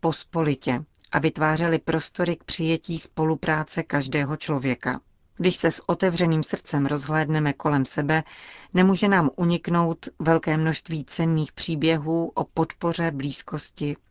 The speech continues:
pozornosti a nezištných gestech. Dotýkáme se tak rukama solidarity, která se stále více rozmáhá.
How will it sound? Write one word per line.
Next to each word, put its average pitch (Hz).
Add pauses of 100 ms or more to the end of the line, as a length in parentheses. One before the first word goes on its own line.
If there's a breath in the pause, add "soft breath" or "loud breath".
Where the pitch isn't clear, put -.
pozornosti 139 (180)
a 160
nezištných 143
gestech. 135 (540)
Dotýkáme 226
se 220
tak -
rukama 185
solidarity, 151
která 143
se 143
stále 139
více 143
rozmáhá. 147